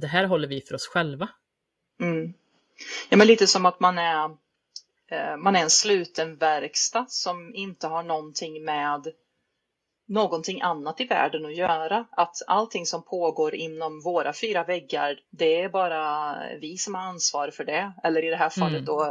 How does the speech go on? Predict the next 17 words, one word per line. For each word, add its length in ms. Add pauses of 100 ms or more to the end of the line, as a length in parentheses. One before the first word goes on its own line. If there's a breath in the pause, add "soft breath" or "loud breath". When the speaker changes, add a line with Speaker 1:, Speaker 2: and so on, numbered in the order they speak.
(140)
Speaker 2:
eh, 140
inget 340
ansvar 480 (100)
<laughs> 120
kanske. 400 (400 loud breath)
Speaker 1:
Nej, 220
Speaker 2:
Att 100
göra 140
Speaker 1:
precis. 200
Speaker 2:
någonting 520
och 160
att, 180
eh, 400
nej, 140
men 80
det 80
spelar, 280